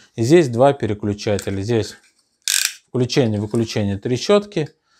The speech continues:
Здесь, э, регулировался подтормаживатель. То есть сильнее, мощнее. То есть, посмотрите, мы вот так вот его делаем, регулируем. Если посильнее, здесь, посмотрите, вот мы его крутим,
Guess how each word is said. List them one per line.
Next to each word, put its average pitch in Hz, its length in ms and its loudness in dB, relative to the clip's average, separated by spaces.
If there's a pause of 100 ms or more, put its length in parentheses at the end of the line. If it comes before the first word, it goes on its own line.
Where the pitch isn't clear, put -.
(240)
Здесь, 156 480 0
э, 104 680 2
регулировался 110 880 0 (340)
подтормаживатель. 98 1000 -6
То - 120 -12
есть 92 180 -10 (580)
сильнее, 135 720 0
мощнее. 110 680 -2 (840)
То 110 60 0
есть, 98 160 -2
посмотрите, 104 720 0 (180)
мы 107 80 -2
вот 101 200 0
так 101 220 -2
вот 98 140 -6
его 104 160 0
делаем, 175 480 0 (120)
регулируем. 117 640 0 (320)
Если 104 240 -6
посильнее, 196 760 0 (600)
здесь, 113 200 -2
посмотрите, 104 680 -6 (340)
вот 107 160 -6
мы 110 140 2
его 104 160 2
крутим, 196 400 0